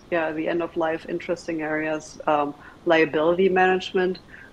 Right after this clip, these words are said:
um, really figuring out how to build products and extend warranty, um, manage warranty and claims, um, uh, just helping people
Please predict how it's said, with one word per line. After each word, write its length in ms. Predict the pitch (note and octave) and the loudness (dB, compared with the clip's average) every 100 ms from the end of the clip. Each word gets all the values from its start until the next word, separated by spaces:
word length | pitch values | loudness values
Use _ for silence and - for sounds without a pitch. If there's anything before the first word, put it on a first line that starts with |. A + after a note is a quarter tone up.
| - | -4
um, 400 | E3+ D#3+ D#3 D#3 | 0 0 -2 -2
really 240 | E3+ E3+ | 0 0
figuring 540 | E3 - E3 D#3+ D#3 D#3 | 0 2 2 2 0 0
out 300 | D#3+ D#3+ - | -2 -4 -4
how 180 | F#3 D#3+ | -2 -2
to 160 | - | -2
build 260 | D#3 D3+ D#3 | 0 0 0
products 600 | - D#3 D#3+ E3+ F3 - | 2 4 6 4 0 -4
and 180 | E3+ D#3 | -2 -2
extend 560 | D#3+ - D#3 D#3 D#3+ | -6 -2 0 0 -2
warranty, 760 | D#3 D3+ D3+ F3+ F#3+ - G#3 G#3 - - - - | 0 2 4 2 0 -2 -2 -2 -8 -20 -20 0
um, 440 | F3 D#3 D3+ D3 - - - - - | 2 4 4 0 -6 -16 -20 -20 -10
manage 520 | E3+ E3+ F3+ G3+ G3 F#3 | 0 6 8 8 4 0
warranty 580 | F3+ F#3+ G3 G3 G3+ | 2 2 2 0 0
and 180 | F3+ C#3+ | 0 -2
claims, 680 | - F3 E3+ F3+ G3 F#3+ - - | -4 0 2 2 0 -6 -18 -4
um, 520 | D#3+ D#3+ D3+ D3+ D3 D3 - - - - | 0 2 2 0 -4 -10 -16 -20 -20 -8
uh, 340 | F3 E3 D3+ D3+ - C#3+ | -2 -2 -2 -6 -12 -6
just 240 | E3+ E3 | -6 -2
helping 340 | F3 D#3+ F#3 | -2 0 0
people 600 | F3 F#3 - F3+ F3+ F3+ | 0 -2 4 6 6 4